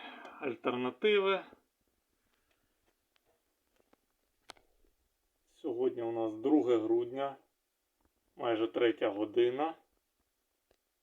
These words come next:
І хочу зараз показати, ось, як бачите,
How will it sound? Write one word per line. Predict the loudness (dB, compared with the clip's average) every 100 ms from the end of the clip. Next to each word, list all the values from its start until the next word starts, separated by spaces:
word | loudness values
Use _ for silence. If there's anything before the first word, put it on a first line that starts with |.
| _ _ _ _ _ _ _ _ _ _ _ _
І | -8 -2 -2 -2 _ _ _ _ _ _ _ _ _ _ _
хочу | _ _ -12 -12 -10 -12 -12 _ -20 _ -20
зараз | -14 -2 0 0 -2 -6 -20 _ _ _ _ _ _ _ _ _ _ _ _ _ _ _ _ _ _ _ _ _ _ _ _ _ _ _ _ _ _ _ _ _
показати, | -16 -8 -6 -6 -6 -6
ось, | -6 -8 _ _ _
як | -10 -8
бачите, | -6 -6 -6 -10 -14 -20